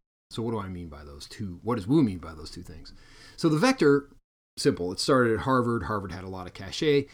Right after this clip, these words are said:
It spread through colleges, and it kind of somehow got that magic youth thing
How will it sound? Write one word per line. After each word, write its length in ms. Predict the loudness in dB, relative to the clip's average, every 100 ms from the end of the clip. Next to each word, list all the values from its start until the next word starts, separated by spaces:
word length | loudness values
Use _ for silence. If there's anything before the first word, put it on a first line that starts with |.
| -16
It 100 | -10
spread 380 | -8 -2 0 0
through 140 | -4 -8
colleges, 680 | -4 -2 -4 -4 -6 -8 -12 -18 -20 _
and 140 | -4 -4
it 160 | -6
kind 360 | -8 -4 0 2
of 200 | 2 0 -10
somehow 640 | -8 -4 -2 -2 -2 -2 -2
got 260 | -2 -6 -6
that 200 | -8 -6
magic 580 | -6 -6 -6 -8 -10 -16
youth 720 | -14 -8 -2 -2 -2 -10 -20 -20 -20 -20 _ _ _ _ _ _
thing 600 | -10 2 4 4 2 -2